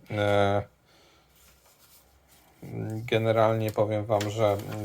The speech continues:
e, na konkursach modelarskich są osobne klasy jeden do sto czterdzieści cztery. W Inowrocławiu taka klasa będzie rozegrana.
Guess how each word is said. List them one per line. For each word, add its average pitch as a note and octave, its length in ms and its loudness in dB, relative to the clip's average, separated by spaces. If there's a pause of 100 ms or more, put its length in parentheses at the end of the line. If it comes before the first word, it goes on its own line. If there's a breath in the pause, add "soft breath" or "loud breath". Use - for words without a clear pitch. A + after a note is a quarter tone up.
(340)
e, - 20 -10
na A#2+ 200 -2
konkursach C3+ 540 2
modelarskich B2 560 4
są B2+ 200 2
osobne G2+ 380 0
klasy G#2 480 0
jeden G2+ 220 -4
do G2+ 80 -8
sto G#2+ 140 -10
czterdzieści G#2+ 440 -12
cztery. C#3+ 360 -2 (380 loud breath)
W - 60 -14
Inowrocławiu B2 500 -2
taka A#2+ 200 -8
klasa A2+ 320 -4
będzie G#2+ 220 -8
rozegrana. B2+ 640 0